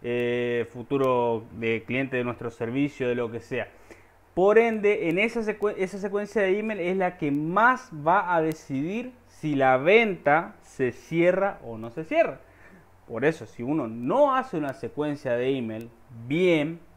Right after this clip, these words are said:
bien, bien detallada como debe hacerse, lo más probable es que sigan perdiendo su tiempo. Eh, para eso es mejor tener simplemente una brief page y nada más, o sea, el funnel ni lo hagan. Si no saben cómo construir una secuencia de email bien estructurada,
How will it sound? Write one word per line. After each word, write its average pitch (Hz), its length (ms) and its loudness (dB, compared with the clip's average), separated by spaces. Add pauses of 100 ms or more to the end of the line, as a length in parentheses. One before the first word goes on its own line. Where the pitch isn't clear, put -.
(120)
bien, 127 500 0
bien 147 220 -2
detallada 127 460 0
como 110 200 -10
debe 139 160 0
hacerse, 151 640 -2 (460)
lo 202 100 -2
más 247 160 6
probable 233 420 6
es 202 60 -2
que 190 100 -6
sigan 202 260 -4
perdiendo 180 380 -4
su 156 120 -10
tiempo. 185 300 -4 (1300)
Eh, 165 200 2
para 165 340 6
eso 214 160 0
es 208 80 0
mejor 190 240 2
tener 185 340 -2
simplemente 180 500 -2
una 165 180 0
brief 180 260 0
page 226 400 0 (560)
y 135 140 -6
nada 165 200 4
más, 175 220 2
o 127 40 -12
sea, 139 120 0
el 131 80 0
funnel 180 340 0
ni 170 100 0
lo 170 140 4
hagan. 143 280 2
Si 135 120 -8
no 170 160 0
saben 202 380 2 (320)
cómo 190 280 0
construir 175 340 0
una 160 180 -2
secuencia 165 580 -2
de 143 100 2
email 135 260 -2
bien 147 220 -2
estructurada, 185 760 0